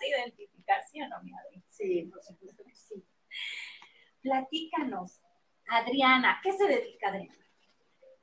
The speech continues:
Speaker 2: Bueno, actualmente soy empresaria, tengo una escuela,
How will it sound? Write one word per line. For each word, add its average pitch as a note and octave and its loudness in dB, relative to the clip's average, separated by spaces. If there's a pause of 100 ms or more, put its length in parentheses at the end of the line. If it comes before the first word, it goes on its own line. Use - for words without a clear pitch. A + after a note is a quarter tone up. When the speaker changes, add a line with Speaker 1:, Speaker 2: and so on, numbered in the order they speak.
Speaker 2:
Bueno, A#3 4
actualmente C#4 -2
soy B3+ 0
empresaria, F3+ -6 (520)
tengo F#4 -4
una F3+ -2
escuela, E3+ -6